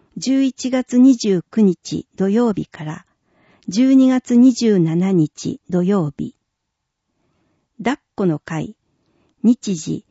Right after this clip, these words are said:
十二月二十五日木曜日、十一時から二十分程度。場所、読み聞かせコーナー。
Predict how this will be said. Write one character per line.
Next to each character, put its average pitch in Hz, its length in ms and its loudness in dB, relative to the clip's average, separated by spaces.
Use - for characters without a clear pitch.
十 254 240 0
二 262 140 4
月 254 280 -2
二 254 180 6
十 196 280 2
五 190 160 0
日 165 540 -2
木 196 320 -2
曜 202 320 2
日、 - 200 -8
十 254 300 0
一 247 260 -4
時 214 140 -4
か 160 140 -10
ら 160 120 -4
二 170 180 4
十 208 200 -4
分 220 220 2
程 160 360 -8
度。 - 220 -18
場 196 140 -4
所、 208 380 -2
読 196 160 2
み 247 100 4
聞 - 140 -6
か 247 140 -4
せ 233 160 -2
コ 196 260 -2
ー 160 40 -2
ナ 156 360 -4
ー。 - 20 -20